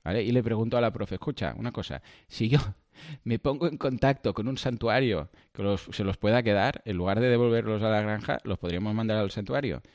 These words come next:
Y, bueno, escucha, eureka, la profe dijo que sí. O sea que me ha sorprendido un montón, porque claro, a saber tú qué acuerdo tenían. Pero bueno, el caso es que sí, ¿vale? Hay algún niño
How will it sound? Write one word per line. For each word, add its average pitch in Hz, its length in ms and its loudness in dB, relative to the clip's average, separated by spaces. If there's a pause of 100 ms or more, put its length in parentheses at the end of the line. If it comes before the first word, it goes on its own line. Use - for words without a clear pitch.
(200)
Y, 226 280 8 (100)
bueno, 147 420 2 (100)
escucha, 117 540 0
eureka, 107 520 2
la 107 80 0
profe 98 280 0
dijo 127 260 0
que 98 100 2
sí. 139 240 -2 (240)
O - 20 -10
sea 80 220 -2
que 78 240 -4
me 80 140 -6
ha 78 40 -4
sorprendido 92 420 -2
un 92 60 0
montón, 95 380 -2
porque 82 220 -6
claro, 76 240 -4
a - 80 -4
saber 82 240 -4
tú 90 180 -4
qué 87 120 -2
acuerdo 87 360 -2
tenían. 123 360 -4
Pero 123 120 0
bueno, 151 140 4
el - 80 -4
caso 104 200 -6
es 131 80 -8
que 104 80 -8
sí, - 280 -12
¿vale? - 180 -8 (440)
Hay 131 260 6
algún 147 180 6
niño 139 260 0